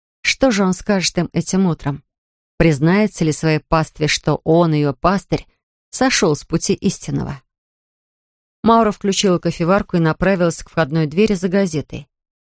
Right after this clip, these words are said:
Едва она ступила наружу, как её насквозь пронизало холодом. Мороз обжёг ей горло и ноздри. Она без лишних проволочек схватила газету,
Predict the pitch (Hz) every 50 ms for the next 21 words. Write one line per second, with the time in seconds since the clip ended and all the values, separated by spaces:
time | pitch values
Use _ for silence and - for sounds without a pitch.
0 | _ _ _ _ _ _ _ _ _ _ _ - 208 170 151 170 185 180 175 170
1 | 170 165 - - - 170 160 - - 185 170 165 165 165 156 147 170 170 160 156
2 | 180 220 202 165 165 143 - _ _ _ _ _ _ _ - 160 - 196 196 180
3 | 175 170 - - - 214 214 - - 190 185 190 196 190 175 208 196 196 208 196
4 | - - 165 165 - 151 139 147 147 151 - _ _ _ _ _ _ _ - 165
5 | 180 190 - - 180 160 147 151 196 185 - - 165 151 139 151 185 180 165 170
6 | 175 180 185 185 170 147 - - - - 147 - _ _ _ _ _ _ _ _
7 | _ - - 214 220 214 185 202 185 156 202 196 180 - - 165 165 - - 185
8 | 170 170 175 175 175 175 - - 147 - - - - 156 151 - - 165 156 151
9 | 147 135 156 151 147 151 190 185 - - 170 165